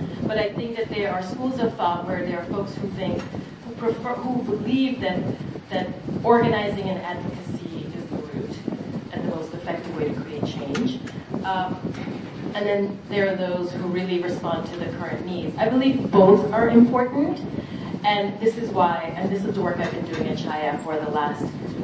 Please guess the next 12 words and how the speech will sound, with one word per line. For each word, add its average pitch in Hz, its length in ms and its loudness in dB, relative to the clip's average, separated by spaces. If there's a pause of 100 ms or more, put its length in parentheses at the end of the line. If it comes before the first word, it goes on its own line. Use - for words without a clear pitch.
(120)
seven 151 400 -2
years, 151 300 2
is 185 180 -4
really 247 460 2
building 196 640 2
out 170 420 6 (640)
this 202 200 0
sort 208 220 2
of 185 500 2
framework 214 680 4 (340)
of 170 580 2 (300)
coupling, 208 720 0